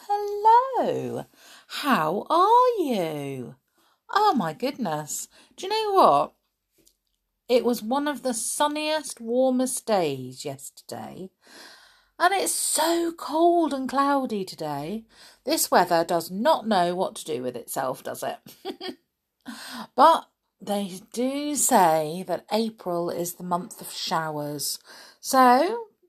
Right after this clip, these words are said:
it is definitely the month of showers because it's just so changeable. Oh,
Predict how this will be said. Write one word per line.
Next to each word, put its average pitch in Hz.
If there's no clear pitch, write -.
it 226
is 214
definitely 208
the 160
month 160
of 165
showers 160
because 269
it's -
just -
so 208
changeable. 247
Oh, 415